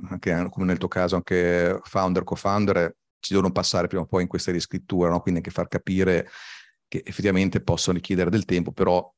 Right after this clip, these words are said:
di solito capitalizzano delle esperienze precedenti e consentono di portare ad un livello successivo al proprio prodotto, piattaforma, servizio digitale o quello che è,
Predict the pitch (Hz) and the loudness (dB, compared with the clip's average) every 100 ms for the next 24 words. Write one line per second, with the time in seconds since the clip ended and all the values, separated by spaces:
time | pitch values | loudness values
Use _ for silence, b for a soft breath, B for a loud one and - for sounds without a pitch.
0 | _ _ _ _ _ - - 120 - 107 | _ _ _ _ _ -4 -2 -2 -4 -2
1 | 104 117 110 101 98 107 87 90 90 95 | 0 2 2 2 2 2 2 0 -2 -4
2 | 90 90 90 87 - 87 85 85 - 85 | -2 0 0 -2 0 2 4 2 0 -2
3 | - 92 85 82 - - - - _ - | 0 0 -2 -4 -6 -8 -12 -16 _ 0
4 | 104 - 95 87 87 82 - 90 90 85 | 2 2 2 2 2 0 -4 -2 2 2
5 | 82 80 82 82 87 85 - - 104 - | 2 0 -2 0 0 0 -4 -4 0 0
6 | 90 87 85 76 78 - 80 80 85 78 | 0 0 0 0 -2 -6 -6 -4 -4 -4
7 | 80 87 - - 80 90 - 87 80 76 | 0 -2 -2 -4 -4 -4 -2 0 0 -2
8 | 90 78 82 - - 82 78 76 90 85 | -4 -4 -8 -8 -4 -2 -2 -4 -4 -6
9 | - - 87 80 - 78 - 90 80 | -6 -4 -2 -2 -2 -6 -4 -2 -2